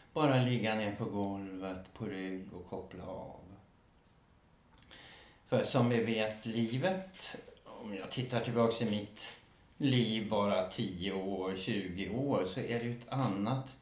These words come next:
tempo idag. Så på något sätt behovet av meditation, om vi ser meditation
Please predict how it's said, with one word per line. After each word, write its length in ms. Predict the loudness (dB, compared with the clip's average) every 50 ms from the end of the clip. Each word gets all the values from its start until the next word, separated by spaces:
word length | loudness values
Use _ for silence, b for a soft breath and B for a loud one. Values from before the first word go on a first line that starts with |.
| -6 -4
tempo 600 | -2 0 0 0 -2 -4 -6 -10 -8 -4 -2 0
idag. 600 | 0 0 0 -2 -2 -2 -2 -4 -4 -4 -6 -8 -8 -12 B B B B B B B B B B B B
Så 180 | -8 -6 -6
på 180 | -6 -2 0 2
något 320 | 4 4 4 2 0 -2
sätt 360 | 0 0 0 0 0 -4 -4
behovet 600 | -2 2 2 4 4 2 0 0 -2 -2 -2 0 2
av 340 | 4 4 4 4 4 2 2
meditation, 640 | 2 2 0 0 0 -2 -2 0 -2 -2 0 0 0
om 140 | 0 0 -2
vi 60 | -4
ser 220 | -4 -4 -4 -4 -4
meditation 840 | -4 -4 -4 -4 -4 -4 -4 -4 -4 -4 -2 -2 -2 -4 -6 B